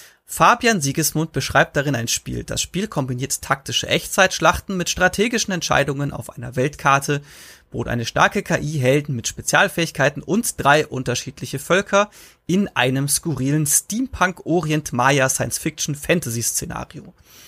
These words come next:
Um welches von Microsoft herausgebrachte Spiel aus dem Jahr zweitausendsechs,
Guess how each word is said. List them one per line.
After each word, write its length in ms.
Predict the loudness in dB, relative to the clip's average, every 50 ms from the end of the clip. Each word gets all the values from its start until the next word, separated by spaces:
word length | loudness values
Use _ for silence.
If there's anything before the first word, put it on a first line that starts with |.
| -20 -20 -20 -20 -20 -20 -20 -20 -20 _ _
Um 220 | -6 -4 0 4
welches 380 | 4 4 4 4 4 2 2 4
von 300 | 6 6 4 4 4 -2 -6 _
Microsoft 1000 | -8 -4 0 2 2 2 2 0 -2 -2 -2 -2 0 -2 -2 -2 -4 -10 -10 -6
herausgebrachte 840 | -4 -2 2 2 2 2 2 0 -6 -4 -2 -2 -2 -2 -4 -6 -6
Spiel 260 | -6 -6 -8 -6 -2
aus 200 | 0 0 0 0
dem 120 | -2 -4
Jahr 220 | 0 2 2 2 2
zweitausendsechs, 1120 | 0 0 2 2 0 0 -2 -4 -4 -4 -4 -4 -6 -8 -2 0 0 0 2 0 -2 -2